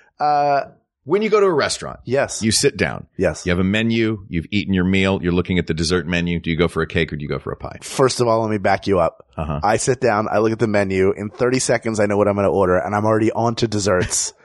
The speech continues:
Speaker 1: <laughs> I'm already planning. I'm like, "All right, this
Speaker 2: Sure.
Speaker 1: becomes"
Speaker 2: You're like, "Give me the, whatever food is tan."
Speaker 1: Yes, give me the
Speaker 2: Yeah.
Speaker 1: tannest
Speaker 2: The
Speaker 1: food you
Speaker 2: tannest
Speaker 1: have.
Speaker 2: food. Do you have chicken fingers and fries? I will do that.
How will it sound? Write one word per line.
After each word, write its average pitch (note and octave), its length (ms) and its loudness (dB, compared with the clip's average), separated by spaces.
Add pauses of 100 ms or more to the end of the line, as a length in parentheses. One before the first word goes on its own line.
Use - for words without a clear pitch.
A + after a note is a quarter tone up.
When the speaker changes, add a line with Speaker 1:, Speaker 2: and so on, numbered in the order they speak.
Speaker 1:
<laughs> - 180 -14
I'm C3+ 160 0
already C#3+ 180 0
planning. B2+ 460 0
I'm G2+ 80 2
like, A2+ 200 2
"All - 80 -2
right, D3 280 0
this C3+ 100 0
Speaker 2:
Sure. E3 160 0
Speaker 1:
becomes" D#3 240 0
Speaker 2:
You're F#3 100 2
like, F3 120 0
"Give F3+ 120 2
me G3 120 2
the, D#3 120 2
whatever D#3 440 0
food C#3 260 0
is C3 160 0
tan." C#2 540 0 (280)
Speaker 1:
Yes, E3 320 0
give E3 120 0
me E3+ 80 2
the E3 80 2
Speaker 2:
Yeah. D#3+ 40 2
Speaker 1:
tannest D3 420 0
Speaker 2:
The - 40 -6
Speaker 1:
food - 160 2
you - 80 2
Speaker 2:
tannest B2+ 240 4
Speaker 1:
have. F2+ 60 -4
Speaker 2:
food. F#2 360 2 (220)
Do B2 80 0
you - 60 4
have A2+ 40 -2
chicken D#3 320 0
fingers D3 440 0
and B2 200 2
fries? F2+ 460 2
I G#2+ 160 0
will G#2 140 2
do G2+ 160 0
that. E2 400 -2